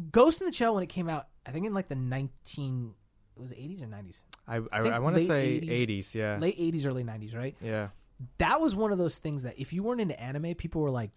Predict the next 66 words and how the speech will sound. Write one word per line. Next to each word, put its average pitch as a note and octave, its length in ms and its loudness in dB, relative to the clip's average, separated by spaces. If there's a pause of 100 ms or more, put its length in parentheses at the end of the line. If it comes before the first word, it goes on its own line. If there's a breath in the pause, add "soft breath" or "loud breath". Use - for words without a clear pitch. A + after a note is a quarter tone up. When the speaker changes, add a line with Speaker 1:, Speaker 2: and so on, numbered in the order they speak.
Speaker 1:
"Dude, A2+ 320 0 (140)
you C#3 140 0
need F3+ 160 2
to B2+ 60 -2
check - 280 -8
out G2+ 100 -12
this - 160 -12
anime." F#2+ 260 -12 (100)
And A#2 220 0
you G3+ 100 8
Speaker 2:
Yes. F#3 140 10
Speaker 1:
would - 60 -18
pass F#3 400 2
out. E3 340 0 (340 soft breath)
You A3 140 6
would G#3+ 100 6
literally A3 340 4
have, F3+ 340 4
like, D#3+ 160 -4
a A2+ 40 -16
copy C3+ 640 2 (140)
of C#3+ 140 -2
the C#3+ 80 -6
V C#3 160 0
H C3+ 140 -2
S C3 340 -6
and C3+ 140 -4
have C3 340 -4
people C3 240 -8
borrow G#2+ 280 -8
it. - 100 -20 (140)
Speaker 2:
Mm-hmm. C3 420 -6
Speaker 1:
That's E3+ 240 2
how D3 140 -2
cool C3+ 240 -4
it A2 40 -8
was. G2 300 -14
Where G#2+ 100 -2
Speaker 2:
Yeah. G2+ 80 2
Speaker 1:
you're - 80 2
like, B2 140 -6
"Dude, C3 160 -6
this C#3+ 100 -8
shit's - 240 -10
fucking - 280 -20 (120)
awesome." - 320 -14
Speaker 2:
Yeah. F#2+ 300 -2
Speaker 1:
Like, C3+ 100 -10
"Whoa, G3+ 220 -2
what D#3+ 220 -6
the F#3 60 -4
hell F#3+ 140 -4
is F3+ 80 -8
this?" G3 320 -4 (340)
And C#3+ 120 -8
then D3+ 180 -4
you D#3+ 80 0
would D3 100 -2
have C#3 160 -2
this B2+ 120 -6
conversation D#3 600 -4
where C3 120 -4
it - 20 -4
would B2+ 100 -4
only B2+ 140 -6
be, A#2 140 -6